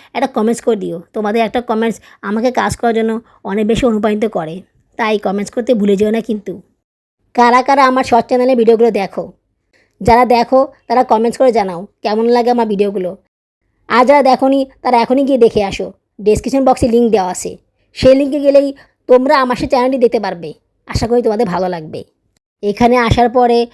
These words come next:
আমাদেরকে প্রথমে শরবত দিয়েছিল, তারপরে এখন সেমাই আর আম দিয়েছে। বুবু তো আমাদেরকে দেখে অনেক খুশি, উনি আসলে অনেক অসুস্থ থাকেন, তাই সবসময় আমাদের খোঁজখবর রাখতে পারেন না। তারপরও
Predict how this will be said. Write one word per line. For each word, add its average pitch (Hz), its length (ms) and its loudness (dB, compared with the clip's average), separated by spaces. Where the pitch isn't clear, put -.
আমাদেরকে 214 360 -2
প্রথমে 226 220 -2
শরবত 202 300 0
দিয়েছিল, 180 420 -4
তারপরে 208 380 -2
এখন 214 260 -4
সেমাই 196 520 -2
আর 190 140 -8
আম 185 220 -2
দিয়েছে। 180 400 -4
বুবু 202 240 -2
তো 214 100 0
আমাদেরকে 208 300 -2
দেখে 208 220 -2
অনেক 202 280 -2
খুশি, 185 400 -10
উনি 202 160 -2
আসলে 226 220 0
অনেক 220 180 -2
অসুস্থ 185 320 -4
থাকেন, 180 400 -8
তাই 226 160 2
সবসময় 226 540 0
আমাদের 196 280 -4
খোঁজখবর 220 340 -2
রাখতে 190 220 -6
পারেন 180 240 -6
না। 165 180 -14
তারপরও 269 640 2